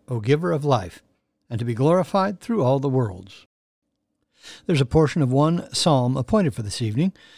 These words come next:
It's a portion of Psalm one nineteen, beginning on page seven sixty-five in the prayer book, starting at the twenty-fifth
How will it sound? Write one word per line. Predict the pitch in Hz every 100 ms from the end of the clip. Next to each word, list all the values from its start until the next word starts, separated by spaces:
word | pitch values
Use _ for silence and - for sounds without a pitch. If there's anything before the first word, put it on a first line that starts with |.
| - - - -
It's | 240
a |
portion | 220 285 247
of | 196
Psalm | - 190 185 -
one | 147 151
nineteen, | 139 135 135 - 147 131
beginning | 131 233 262
on | 175 151
page | - 147 131
seven | - 165 156 170 -
sixty-five | - 156 - - 127 - - 143 113 113 -
in | 110
the | 104
prayer | - 120
book, | 104 139 208 - _ _ _ _ _ _ _
starting | - - 254 240
at | 190
the | 185
twenty-fifth | - 175 156 175 - - 151 113 - -